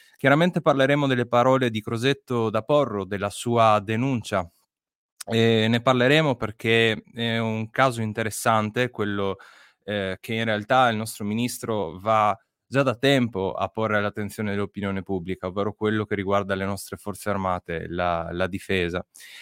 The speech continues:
Parleremo poi appunto del caso Ilaria Salis in, in Ungheria, non solo per una questione, eh, legata al caso diplomatico che sta suscitando. Parleremo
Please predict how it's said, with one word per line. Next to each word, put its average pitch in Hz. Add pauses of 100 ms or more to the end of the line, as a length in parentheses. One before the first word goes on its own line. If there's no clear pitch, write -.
(180)
Parleremo 165
poi 123
appunto 104
del 95
caso 98
Ilaria 92
Salis 104
in, 95
in 104
Ungheria, 104 (100)
non 101
solo 98
per 92
una 90
questione, 95 (440)
eh, 101
legata 107
al 98
caso 104
diplomatico 98
che -
sta 98
suscitando. 104 (420)
Parleremo 208